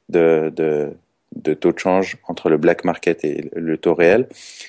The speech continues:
Et, euh, et ça, ça a une grosse in-, influence bien évidemment pour le co-,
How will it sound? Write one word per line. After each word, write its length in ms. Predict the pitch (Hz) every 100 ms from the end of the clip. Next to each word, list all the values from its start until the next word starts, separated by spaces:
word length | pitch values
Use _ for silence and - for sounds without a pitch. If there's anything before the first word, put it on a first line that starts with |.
| _ _ _ _
Et, 220 | 92 92
euh, 240 | 87 85 71
et 100 | 82
ça, 140 | - 110
ça 120 | 101
a 40 |
une 120 | 87
grosse 240 | 85 95 101
in-, 140 | 98 104
influence 440 | 98 - 101 101
bien 140 | 92
évidemment 320 | 92 85 85 95
pour 140 | 95
le 80 | 85
co-, 240 | - 82